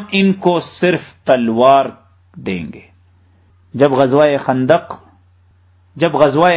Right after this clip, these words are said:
خندق میں رسول اللہ صلی اللہ علیہ وسلم نے بنو غطفان کے قبیلے کو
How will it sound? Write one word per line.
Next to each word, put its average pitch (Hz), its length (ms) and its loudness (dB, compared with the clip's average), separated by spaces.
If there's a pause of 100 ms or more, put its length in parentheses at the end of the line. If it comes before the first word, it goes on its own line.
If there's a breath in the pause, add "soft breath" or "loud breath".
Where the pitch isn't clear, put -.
(120)
خندق 160 400 0
میں 151 240 -2 (640)
رسول 160 400 2
اللہ 156 300 2 (100)
صلی 143 180 -2
اللہ 147 340 2
علیہ 147 420 0
وسلم 143 520 -2
نے 151 260 -4 (800)
بنو 147 300 0
غطفان 156 680 -2
کے 170 180 -6
قبیلے 143 540 0
کو 156 420 -2